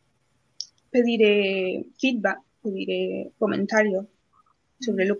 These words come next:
lo que le parece a la gente, si le parecen bien los parámetros que usaron. Sé que mucha gente estuvo descontenta. Y si hay alguno mejor, yo estoy feliz de usarlo.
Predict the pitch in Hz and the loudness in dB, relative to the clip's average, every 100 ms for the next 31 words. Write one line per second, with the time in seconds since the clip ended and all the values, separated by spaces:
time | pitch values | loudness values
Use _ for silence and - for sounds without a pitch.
0 | - - 214 - - 196 - 180 - 240 | -6 -6 -4 -2 0 0 0 -2 0 2
1 | 277 277 269 240 233 226 226 202 196 208 | 4 2 4 4 4 0 -2 2 2 2
2 | 226 214 208 208 214 208 202 196 202 220 | 0 2 2 0 -2 0 0 -2 -4 -4
3 | 214 - 294 294 285 285 - 226 214 220 | -2 2 4 6 4 0 -2 0 2 0
4 | 214 208 233 226 220 226 214 208 - 220 | -4 -4 -2 0 -2 -2 -2 -2 -2 -2
5 | 220 302 302 302 294 302 _ _ _ _ | 2 4 4 4 0 -4 _ _ _ _
6 | _ _ _ _ _ - 190 - 262 233 | _ _ _ _ _ 4 6 8 8 10
7 | 240 240 254 262 247 - 269 277 233 202 | 10 8 6 4 2 4 4 6 4 4
8 | 202 202 - 240 226 240 208 180 185 196 | 2 -2 -4 -4 0 0 2 -2 -4 -4
9 | 190 190 | -4 -4